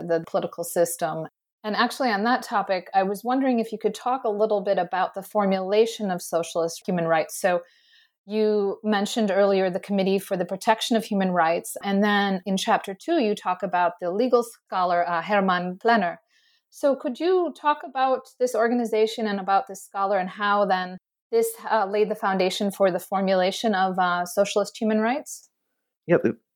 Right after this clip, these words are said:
Speaker 2: Committee for the Protection of Human Rights is interesting to me 'cause I think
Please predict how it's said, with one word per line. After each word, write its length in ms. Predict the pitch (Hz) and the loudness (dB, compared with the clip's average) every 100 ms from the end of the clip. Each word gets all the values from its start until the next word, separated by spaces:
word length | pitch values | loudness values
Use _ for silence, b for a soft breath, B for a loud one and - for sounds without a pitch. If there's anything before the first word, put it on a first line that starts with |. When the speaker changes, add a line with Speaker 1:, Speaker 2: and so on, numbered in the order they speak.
| _ | _
Speaker 2:
Committee 220 | 147 170 | -4 2
for 100 | 214 | 2
the 80 | 220 | 2
Protection 380 | - 147 - 143 | 0 -2 -2 -4
of 60 | |
Human 200 | - 127 | -2 0
Rights 240 | 110 101 - | 2 2 0
is 100 | 110 | -4
interesting 420 | 110 127 - 101 | -2 -2 0 2
to 60 | 87 | 2
me 120 | 78 | 0
'cause 140 | - | 0
I 60 | 113 | 2
think 280 | 147 139 | 2 0